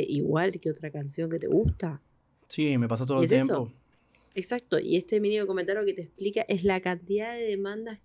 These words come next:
Speaker 1: que hay en el ambiente musical por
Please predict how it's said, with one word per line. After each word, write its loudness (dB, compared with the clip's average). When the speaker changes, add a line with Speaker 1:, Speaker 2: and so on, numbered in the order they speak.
Speaker 1:
que -6
hay 0
en 0
el 2
ambiente 4
musical -2
por 2